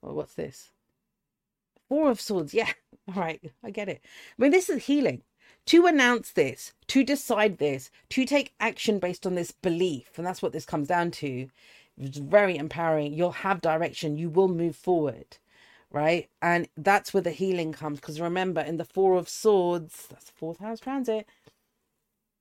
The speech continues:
those three swords, they're, they're out.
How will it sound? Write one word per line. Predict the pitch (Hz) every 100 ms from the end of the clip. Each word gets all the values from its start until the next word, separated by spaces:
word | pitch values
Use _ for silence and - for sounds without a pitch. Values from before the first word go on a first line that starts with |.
| _
those | 175 165 - -
three | 185 190
swords, | - 190 175 156 - _ -
they're, | 165 -
they're | 170 170 - _
out. | 196 214 170